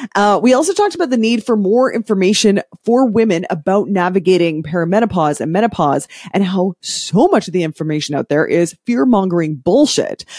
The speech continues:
But we're both big fans of Doctor Jen Gunter, who, by the way, is probably my most requested guest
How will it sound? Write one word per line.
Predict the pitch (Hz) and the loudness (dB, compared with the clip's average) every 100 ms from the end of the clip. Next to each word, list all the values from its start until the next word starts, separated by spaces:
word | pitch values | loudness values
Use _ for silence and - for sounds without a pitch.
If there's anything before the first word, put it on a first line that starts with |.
| - | -4
But | 190 | -2
we're | 185 185 | 2 2
both | 190 285 208 156 | 4 4 2 2
big | 208 214 | 2 2
fans | - 170 160 160 | 0 0 0 -2
of | 165 | -4
Doctor | 160 156 - 170 | 0 0 0 0
Jen | 156 151 170 | 0 -2 0
Gunter, | 160 160 170 165 - - - _ | 0 0 2 0 0 -6 -14 _
who, | 302 330 269 277 - | 4 4 2 -2 -6
by | 180 202 | -4 -2
the | 214 | 2
way, | 269 254 143 202 - - - | 2 2 0 -2 -4 -8 -6
is | 240 - | -6 -8
probably | - 254 359 359 370 | -4 0 0 0 0
my | 330 247 | 2 0
most | 185 180 240 - | 2 4 2 0
requested | 233 - 180 - 185 135 | -6 -2 -2 0 -4 0
guest | 107 240 | 0 0